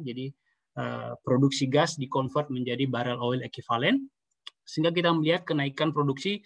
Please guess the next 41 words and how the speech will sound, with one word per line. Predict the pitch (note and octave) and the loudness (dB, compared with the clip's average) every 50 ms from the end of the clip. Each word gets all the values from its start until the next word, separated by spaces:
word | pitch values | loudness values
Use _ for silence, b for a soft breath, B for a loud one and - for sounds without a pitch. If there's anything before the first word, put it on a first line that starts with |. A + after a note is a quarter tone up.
| B B B | B B B
sampai | B - - E3+ E3+ F3 G3 G3 | B -4 0 0 2 2 2 2
dengan | F#3 F3 E3+ E3 D#3+ | 2 2 0 0 0
level | D#3 D3+ C#3+ - E3 D#3+ D#3+ | 0 -2 0 -2 -2 -2 0
enam | D#3 C#3+ C#3+ C#3 | 0 0 0 0
ratus. | C#3 B2 - - B2+ - - - - C3 | -2 -4 -6 -8 -14 -16 -14 -12 -12 -12
Nah, | B2+ - | -6 -4
pada | C#3+ C#3+ D3 | -2 -2 0
saat | D3 D3 D3 | 0 0 0
ini | D#3+ E3+ G3 G#3 G#3 | 0 0 0 0 2
mungkin | F3+ E3+ E3 E3 - A3 A3+ A3 | 2 2 2 2 2 0 0 2
tahun | F3 D#3 D#3 D3+ D3+ | 2 2 2 2 2
dua | D3 D3 D3 | 2 2 2
ribu | D3 D3 D3+ | 2 0 0
empat | D#3 D#3 D#3 E3+ D#3+ D#3+ | -2 0 0 -2 -2 -2
sampai | - D3 C#3 C#3+ D3 | -2 -6 -4 -2 -2
dua | D3 C#3 C#3+ | 0 0 0
ribu | C#3 C#3 C3+ C3 | 0 0 -2 -2
sembilan, | - D3 C#3 C3 B2+ C3 D#3+ F#3+ A3+ A#3 - B B B B B B | 0 0 0 2 2 2 2 2 2 0 -6 B B B B B B
secara | - - - C#3 C3+ D3+ C#3+ C#3+ C#3+ C#3+ | -18 -14 -12 -8 -2 0 0 2 2 0
barrel | C#3 C3 D3+ E3 F3 E3+ E3 D3 | 2 2 4 4 4 2 2 0
equivalent, | D3+ C#3+ C#3+ C3+ - B2+ B2 C3+ D#3+ F3+ F3+ | -2 -4 -4 -4 -2 -2 0 0 0 2 2
Mahakam | D#3+ B2+ B2+ B2+ - E3 E3 E3 | 2 2 2 2 2 0 2 2
merupakan, | D#3 C#3+ C#3 C3+ C3 - D3+ D#3+ | 0 -2 -2 -2 0 0 0 0
eh, | F3 F3 D3 C3+ B2+ C3 B2+ C3 C3+ - | 0 -4 -6 -6 -6 -8 -8 -10 -8 -2
produser | - C3+ C3+ C#3 C3+ C3+ E3+ D#3 | 2 2 4 4 4 2 2 2
nomor | D3+ D3 C#3+ C#3 C3+ B2+ | 4 4 4 4 4 2
dua | B2+ C3 C#3 C#3 C3 - | 0 0 2 2 2 0
di | B2 A#2+ A#2 | -4 -10 -10
Indonesia. | A#2 A#2 A2+ A2+ G#2+ G#2+ - - - - _ _ _ _ _ _ _ _ _ _ _ _ _ - - B B B B B B | -10 -10 -12 -12 -12 -12 -12 -14 -14 -16 _ _ _ _ _ _ _ _ _ _ _ _ _ -20 -20 B B B B B B
Tetapi | - E3+ E3+ F3+ F3 - A#3+ | 0 2 2 2 2 0 -2
tidak | A3+ - G#3 F3+ E3 E3 | 0 2 2 2 2 2
cukup | - F3 E3+ E3 C#3+ E3 | 0 -4 -4 -2 -2 0
hanya | E3+ E3 D#3 | 0 2 2
di | D#3 C#3+ | 0 0
situ, | - F#3+ F3+ D#3+ C#3+ | 0 0 0 0 0
karena | - C#3+ C#3+ D3 C#3+ | 0 0 0 0 0
kita | C#3+ - D3 D3+ D#3 C#3+ | 0 -2 0 2 2 2
juga | C3+ C3+ C3+ C#3 C3 B2 B2+ - | 2 2 2 2 2 0 0 -2
berurusan | C3+ C3 C3+ C#3 C#3 D3 D#3+ D#3+ D#3 - D3+ C#3 C3+ | 0 0 2 4 4 4 2 2 0 0 0 0 0
dengan | C3+ B2+ B2+ A#2+ A#2 | 0 -2 -4 -4 -4
nature, | A#2 A#2 A#2 - - F3 F3 | -4 -6 -6 0 2 2 2